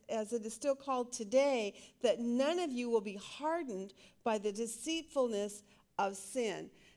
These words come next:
Now, that again to me says basically,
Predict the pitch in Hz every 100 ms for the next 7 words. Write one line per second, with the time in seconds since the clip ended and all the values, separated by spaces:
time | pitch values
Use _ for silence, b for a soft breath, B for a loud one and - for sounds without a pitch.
0 | - 226 214 202 - _ 202 196 196 262
1 | 269 359 330 240 320 311 269 247 262 294
2 | 254 254 214 208 240 254 226 208